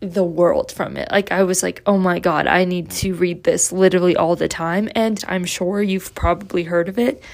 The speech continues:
But if, in case you haven't, I'll give you a brief little description. Um, so in the story, the protagonist, Santiago,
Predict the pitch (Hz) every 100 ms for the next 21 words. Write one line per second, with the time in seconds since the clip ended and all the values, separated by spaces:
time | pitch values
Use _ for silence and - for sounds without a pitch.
0 | - - - - - - 202 220 208 -
1 | 240 - 233 214 285 311 311 202 190 156
2 | 175 - 208 180 190 190 175 170 190 196
3 | 196 - 190 180 175 185 - - - -
4 | _ _ _ - 196 - 185 - 180 165
5 | 196 - - - _ - 202 190 185 -
6 | - - 247 254 285 - 202 190 175 170
7 | - _ _ _ _ _ - 196 - 214
8 | 214 196 196 208 220 233 - - - -
9 | 196 190 196 175 185 208 233